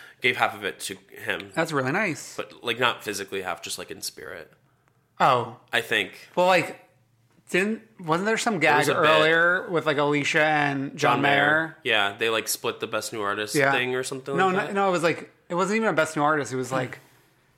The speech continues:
Speaker 2: he won for Daughters instead of, like, her song, which was just a random single.
Speaker 1: Oh, weird.
Speaker 2: Yeah.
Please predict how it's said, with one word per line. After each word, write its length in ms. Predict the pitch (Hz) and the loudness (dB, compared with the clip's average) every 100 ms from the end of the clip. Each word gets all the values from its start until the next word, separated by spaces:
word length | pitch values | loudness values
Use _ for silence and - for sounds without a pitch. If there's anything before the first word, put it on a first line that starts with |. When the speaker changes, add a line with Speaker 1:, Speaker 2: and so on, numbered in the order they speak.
| _ _ _ | _ _ _
Speaker 2:
he 220 | _ - 165 | _ -4 0
won 220 | 160 160 | 2 0
for 160 | 180 | -2
Daughters 600 | 139 120 127 147 156 160 | 0 2 2 2 0 -2
instead 360 | 147 113 - 131 | -6 -8 -4 -4
of, 160 | 127 120 | -4 -4
like, 260 | 123 113 - _ _ - | -8 -8 -20 _ _ -14
her 140 | - 139 | -6 -4
song, 760 | - 143 131 127 131 127 123 131 | -2 0 2 2 0 -4 -8 -12
which 160 | 139 | -14
was 100 | - | -12
just 160 | 120 117 | -12 -6
a 80 | 131 | -6
random 320 | 131 135 131 | -6 -8 -10
single. 560 | - 131 135 151 151 - _ - | -10 -8 -4 -4 -4 -12 _ -6
Speaker 1:
Oh, 160 | 113 | -4
weird. 380 | 113 110 113 123 - | 0 0 -2 -6 -14
Speaker 2:
Yeah. 200 | 147 120 | -8 -8